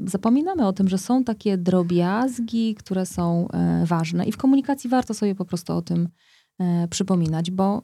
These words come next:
nie ma nic w złego w schematach i uproszczeniach. Ty, Maciek, zwykłeś o tym mówić. Tyle tylko, że warto mieć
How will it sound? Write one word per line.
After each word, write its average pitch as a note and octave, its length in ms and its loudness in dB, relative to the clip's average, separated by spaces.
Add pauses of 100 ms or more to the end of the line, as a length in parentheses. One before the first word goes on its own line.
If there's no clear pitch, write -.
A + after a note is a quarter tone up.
(120)
nie A3 340 2
ma E4+ 100 -2
nic A3+ 300 2
w F#3+ 140 -2
złego F#3 300 2
w E3+ 80 -10
schematach E3 580 -2
i - 20 2
uproszczeniach. E3 640 -2
Ty, F3 100 -2
Maciek, E3+ 320 -2
zwykłeś E3+ 380 -2
o E3 40 -4
tym E3 180 -4
mówić. D#3+ 400 -6 (420)
Tyle B3 180 2
tylko, A#3+ 240 0
że A3 100 4
warto G#3 340 4
mieć G3 280 2